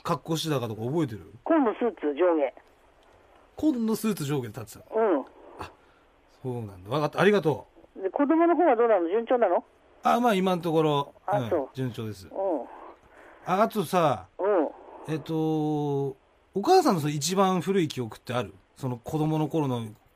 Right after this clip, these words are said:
Speaker 1: こう、一番古い記憶っていうか。
Speaker 2: 三歳の時に、
Speaker 1: うん。
Speaker 2: お母さんと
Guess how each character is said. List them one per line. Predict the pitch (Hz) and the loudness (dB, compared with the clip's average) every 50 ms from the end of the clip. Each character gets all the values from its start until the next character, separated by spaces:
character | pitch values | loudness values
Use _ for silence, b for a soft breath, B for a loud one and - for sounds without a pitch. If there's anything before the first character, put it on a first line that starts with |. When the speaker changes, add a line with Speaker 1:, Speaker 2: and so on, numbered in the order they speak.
| _ | _
Speaker 1:
こ | - - 127 | -20 -14 -12
う、 | 127 | -12
一 | 131 123 - 131 | -10 -10 -8 -6
番 | 131 131 131 127 | -4 -4 -4 -4
古 | 107 127 123 127 | -6 -4 -4 -4
い | 117 101 | -4 -4
記 | - 98 | -8 -12
憶 | 92 - 101 | -14 -14 -18
っ | |
て | 90 - - | -18 -20 -20
い | 95 | -20
う | 90 | -20
か。 | 90 - - - - | -20 -20 -10 -2 2
Speaker 2:
三 | 240 247 247 240 | 4 4 4 4
歳 | - 247 214 | 4 4 4
の | 196 180 | 4 2
時 | 151 185 170 165 | 2 0 0 2
に、 | 160 | 2
Speaker 1:
う | |
ん。 | 165 175 175 170 143 123 - 127 120 110 95 90 87 - - - 151 | 2 2 2 2 2 0 -2 -4 -6 -8 -8 -10 -14 -14 -10 -8 -4
Speaker 2:
お | 147 | 0
母 | - 220 214 214 | 2 4 4 4
さ | 214 220 190 | 4 2 2
ん | 165 | 2
と | 160 | 4